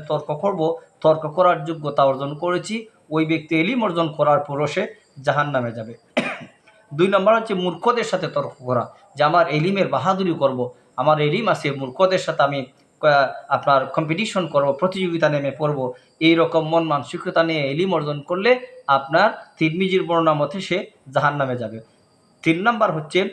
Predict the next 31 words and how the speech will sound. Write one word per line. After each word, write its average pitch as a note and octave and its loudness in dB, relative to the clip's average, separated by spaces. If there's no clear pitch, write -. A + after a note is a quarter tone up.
মানুষের F#3+ 0
মনোযোগ F3+ 0
আকর্ষণ D#3+ -2
করার C3+ 4
জন্যে, B2+ -8
মানুষের D#3+ -2
দৃষ্টি A3 0
আকর্ষণ E3 0
করার D#3 4
জন্য C#3 -4
এলিম E3+ -4
অর্জন C#3+ -8
করলে B2+ -4
এই D3+ 4
লোকেরও D#3 0
সেম F#3+ 0
অবস্থা C3+ -2
হবে। B2+ 0
চার D#3 0
নম্বর G#3+ 0
হচ্ছে F#3 -4
আমিরদের F3 2
থেকে D3+ 0
সম্পদ D#3+ 0
বা D#3 4
রাজা E3+ 4
বাদশাহদের E3+ 0
থেকে D3+ -4
সম্পদ, E3 0
প্রভাব, F#3 2
প্রতিপত্তি D#3+ -2